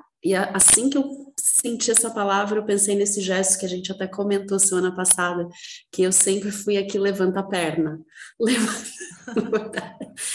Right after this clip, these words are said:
E olha que louco, eu entrei agora numa pira, eu tava estudando de novo esse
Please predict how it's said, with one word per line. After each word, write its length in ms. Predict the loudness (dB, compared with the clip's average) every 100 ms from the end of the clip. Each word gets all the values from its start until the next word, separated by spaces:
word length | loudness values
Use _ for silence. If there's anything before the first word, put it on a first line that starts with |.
| -6 -6 -6 -4
E 120 | 0
olha 200 | 4 4
que 140 | 4 2
louco, 340 | 4 4 4
eu 180 | 2 2
entrei 300 | 2 0 -2
agora 200 | 0 0
numa 340 | 0 0 -2 -4
pira, 220 | -2 -2
eu 60 | -2
tava 220 | -2 -2
estudando 480 | -2 -4 -2 -2 -2
de 280 | -2 -2
novo 380 | 0 0 2 2
esse 240 | 4 4